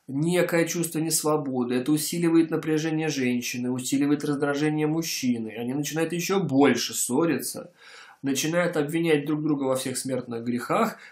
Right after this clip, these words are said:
Ребёнок становится неким мерилом между мамой и папой, формирует чувство вины, потому что он не понимает, что происходит, причём здесь вообще ребёнок, когда он только родился, а он уже виноват в чём-то.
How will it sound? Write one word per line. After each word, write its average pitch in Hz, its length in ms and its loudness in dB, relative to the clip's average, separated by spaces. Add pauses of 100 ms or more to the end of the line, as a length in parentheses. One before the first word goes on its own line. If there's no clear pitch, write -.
Ребёнок 165 560 4
становится 139 680 0
неким 143 380 -2
мерилом 147 640 4
между 131 320 0
мамой 120 420 0
и 113 40 -10
папой, 143 540 0
формирует 147 600 4
чувство 135 360 -2
вины, 143 400 2
потому 123 380 -2
что 123 160 -6
он 127 60 0
не 131 80 -2
понимает, 139 520 -2
что 135 120 -4
происходит, 131 640 -4
причём 123 280 -8
здесь 120 180 -6
вообще 127 280 -6
ребёнок, 131 460 -2
когда 120 240 -4
он 120 80 -6
только 127 200 -6
родился, 135 520 -2
а 113 40 -2
он 120 160 0
уже 117 160 -4
виноват 120 460 -2
в - 80 -14
чём-то. - 420 -8